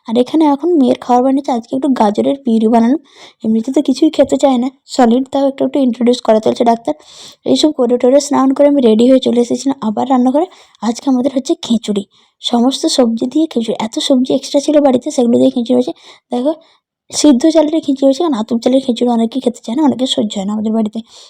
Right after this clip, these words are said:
এখানে দেখো উনুনে সবজি হয়েছে, আর ওইদিকে গ্যাসে ভাতটা বসিয়ে দিয়েছি, মানে ভাত আর চাল ডাল মিশিয়ে। চাল ডালটা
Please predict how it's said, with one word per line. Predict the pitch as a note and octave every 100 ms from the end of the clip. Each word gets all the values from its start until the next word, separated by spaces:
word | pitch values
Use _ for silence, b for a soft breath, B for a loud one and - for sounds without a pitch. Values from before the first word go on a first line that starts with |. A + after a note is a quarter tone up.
| B -
এখানে | B3 D4 D4+
দেখো | D4 F4
উনুনে | C4 C#4 C4+
সবজি | B3+ B3+
হয়েছে, | D4+ F4+
আর | F4+
ওইদিকে | B3 A3+ A3+ B3+
গ্যাসে | G#3+ G#3+ E4 F#4+ b b b
ভাতটা | A3 A3+ A3+ - D4
বসিয়ে | A#3 A#3+ A3+
দিয়েছি, | A3+ A#3
মানে | A#3+ A3
ভাত | A3+ C4 C#4
আর | C4+ -
চাল | A3+ A3+
ডাল | A#3+ C#4
মিশিয়ে। | A#3 A3+ A3 G3+ b b b b -
চাল | C4+ D#4
ডালটা | E4 E4 E4+